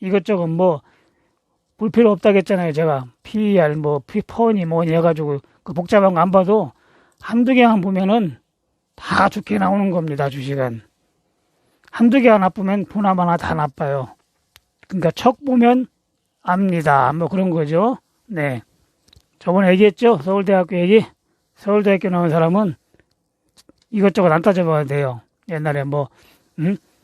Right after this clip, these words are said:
국어, 영어, 수학 안 따져보고, 학교에서 몇 등 했나 안 따져보고, 초, 중, 고등학교 성적 안 봐도 다 압니다. 뻔해요. 보나마나.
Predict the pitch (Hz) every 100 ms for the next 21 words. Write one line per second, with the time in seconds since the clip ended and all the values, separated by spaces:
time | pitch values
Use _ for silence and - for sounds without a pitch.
0 | _ _ _ 185 175 175 175 156 190 180
1 | - _ _ _ - 160 185 175 160 156
2 | 175 127 _ _ _ _ 214 226 180 175
3 | 190 220 185 185 185 139 160 160 165 160
4 | 156 185 135 _ _ _ _ _ - 226
5 | 185 180 180 185 170 180 165 214 208 202
6 | 160 175 190 202 202 - _ _ _ _
7 | _ _ _ - - - 180 180 185 175
8 | 170 147 - _ _ _ _ _ 208 214
9 | 208 190 143 _ _ - 175 156 151 139
10 | 117